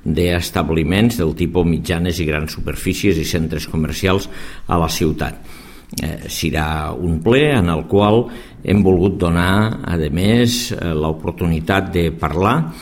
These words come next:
a entitats, associacions, eh, fomentant així la participació,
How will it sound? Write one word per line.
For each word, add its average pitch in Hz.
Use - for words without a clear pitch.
a 113
entitats, 95
associacions, 101
eh, 87
fomentant 98
així 92
la 120
participació, 92